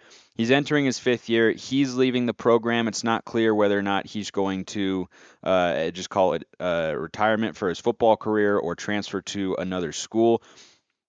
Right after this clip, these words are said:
That's an interesting position, and one I'm going to get to later here in the show 'cause someone asked a question about Justin Flo, who I have, uh, some high hopes for there. But I, I think that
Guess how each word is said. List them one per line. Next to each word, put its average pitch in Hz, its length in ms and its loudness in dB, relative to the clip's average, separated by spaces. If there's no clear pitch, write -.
That's 202 300 0
an 190 100 2
interesting 123 680 -2
position, 95 520 -2
and 90 160 -4
one 95 220 0
I'm 87 80 -4
going 87 180 -6
to 82 60 -8
get 90 200 -4
to 87 140 -8
later 87 260 -4
here 82 120 -6
in 78 80 -10
the 76 80 -12
show 131 260 6
'cause - 160 -4
someone 92 220 -2
asked 85 180 -6
a - 40 -16
question 98 340 -4
about 82 260 -2
Justin 85 400 -4
Flo, 101 400 6
who 82 140 -4
I 78 100 -4
have, 80 380 -6
uh, 80 200 -2
some 190 160 -2
high 202 140 -2
hopes 107 300 2
for 82 360 -2
there. 90 240 0
But 104 260 4
I, 113 240 2
I 113 240 2
think 135 380 -2
that 120 260 6